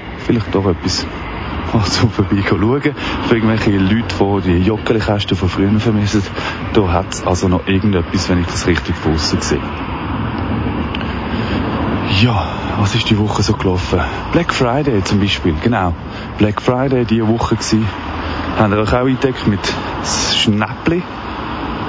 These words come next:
Schnäppli, und haben noch schön auf Instagram gepostet, was sie dort alles abgestaubt haben.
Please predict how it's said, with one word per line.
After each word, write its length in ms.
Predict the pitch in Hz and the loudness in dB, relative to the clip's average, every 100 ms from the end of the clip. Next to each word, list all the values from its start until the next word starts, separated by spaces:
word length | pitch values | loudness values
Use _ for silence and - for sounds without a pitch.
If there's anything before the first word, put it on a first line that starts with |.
| - - - | -6 -6 0
Schnäppli, 400 | - 113 - 139 | 2 2 2 0
und 340 | 127 - 98 | 2 2 2
haben 100 | 104 | 4
noch 160 | 98 101 | 2 2
schön 240 | 110 117 | 2 2
auf 120 | 110 | 2
Instagram 500 | 127 123 - 107 107 | 2 0 0 2 2
gepostet, 480 | - 113 113 110 98 | 2 2 2 0 2
was 160 | 101 - | 0 2
sie 60 | |
dort 200 | 101 92 | 0 2
alles 220 | 95 101 95 | 2 2 0
abgestaubt 580 | 123 - 117 120 120 | 0 0 0 0 0
haben. 200 | 127 123 | 0 0